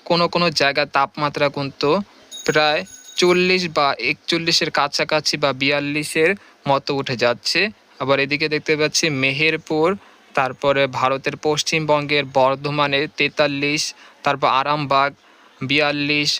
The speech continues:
দুর্গাপুর এখানে দেখতে পাচ্ছি তেতাল্লিশ, বানকুড়াতে রয়েছে তেতাল্লিশ,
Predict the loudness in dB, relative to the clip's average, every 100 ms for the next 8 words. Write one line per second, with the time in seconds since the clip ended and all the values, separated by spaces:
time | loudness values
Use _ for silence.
0 | -2 0 2 2 0 -2 -4 -4 -4 -2
1 | 0 -2 -2 -2 0 0 -2 -4 -2 0
2 | 0 0 -2 -4 0 0 0 -2 0 0
3 | 0 0 0 0 -2 -2 -2 0 -2 0
4 | -2 -2